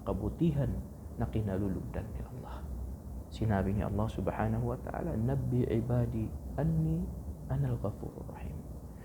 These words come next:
Sabihin mo, O Muhammad sallallahu alaihi wasallam, sa aking mga alipin na, na ako ang mapagpatawad, ang maawain, ang maawain. "Wa anna adhabi huwal adhabul,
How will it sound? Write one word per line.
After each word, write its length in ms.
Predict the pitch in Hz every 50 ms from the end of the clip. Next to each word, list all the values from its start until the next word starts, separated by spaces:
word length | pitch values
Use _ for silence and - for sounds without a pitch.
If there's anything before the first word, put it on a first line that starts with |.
| - - - -
Sabihin 480 | - 120 117 117 110 107 110 107 107
mo, 80 | 104 -
O 80 | - 101
Muhammad 720 | 101 98 - - - - - 71 127 113 110 110 - - - - - - -
sallallahu 480 | - 104 107 104 107 113 123 - -
alaihi 160 | 113 117 104 104
wasallam, 480 | 107 - - - - 67 - - -
sa 320 | - - - - - - -
aking 320 | - - 143 139 131 -
mga 320 | 123 123 123 64 - -
alipin 560 | - - 117 143 175 190 180 - 160 160 202 202 - - - - - - - - - - - -
na, 160 | 104 101 101 - - - - -
na 160 | 113 110 - -
ako 480 | 107 110 - - 151 165 143 - -
ang 240 | - - 120 113 107
mapagpatawad, 960 | 110 107 - 92 - - - - - - - - - 131 120 117 110 107 110 - - - - - - - - - - - - - - - - - - -
ang 120 | 101 104 104 -
maawain, 560 | - - - - - - - - - - - - - - - - - - - -
ang 160 | 131 131 123 101 98
maawain. 540 | 98 - - - - - - - - - - - - - - - - - - - - - - - - - - - - - -
"Wa 160 | 117 113 -
anna 400 | 113 107 104 98 107 107 - - -
adhabi 480 | - - - 110 104 98 - - 101 98 - - - - - - - - - - - - - -
huwal 240 | 127 135 151 143 123
adhabul, 720 | - - 98 - - - - - - - - - 82 -